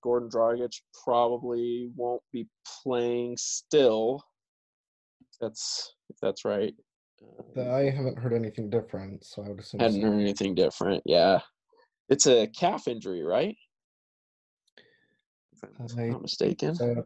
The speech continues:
Speaker 2: a patellar tendon issue or something.
Speaker 1: Yeah,
Speaker 2: I think,
Speaker 1: yeah.
Speaker 2: um, outside of the podcast, I think we discussed that if we're, if we remember right, that was the same injury or same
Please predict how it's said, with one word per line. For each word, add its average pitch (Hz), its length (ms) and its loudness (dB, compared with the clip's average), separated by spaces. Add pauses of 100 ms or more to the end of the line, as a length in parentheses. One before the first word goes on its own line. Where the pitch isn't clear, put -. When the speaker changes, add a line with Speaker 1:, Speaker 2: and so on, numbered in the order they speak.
(120)
Speaker 2:
a 120 60 0
patellar 143 640 2
tendon 170 360 2
issue 160 420 0
or 156 180 2
something. 151 600 -4 (460)
Speaker 1:
Yeah, 104 460 4
Speaker 2:
I 135 200 0
think, 151 180 2
Speaker 1:
yeah. 73 280 -4 (880)
Speaker 2:
um, 117 480 -4
outside 123 240 0
of 165 60 2
the 127 60 0
podcast, 117 600 -2
I 120 60 -2
think 123 240 -6
we 113 260 -4
discussed 110 600 -4
that - 120 -6 (480)
if 110 120 -12 (100)
we're, 113 480 -2 (160)
if - 120 -14
we 139 80 0
remember 123 400 0
right, 113 280 -2
that 120 120 -6
was 120 120 -8
the 110 100 -8
same 127 380 -2
injury 113 800 -4 (240)
or 107 100 -8
same 117 560 -2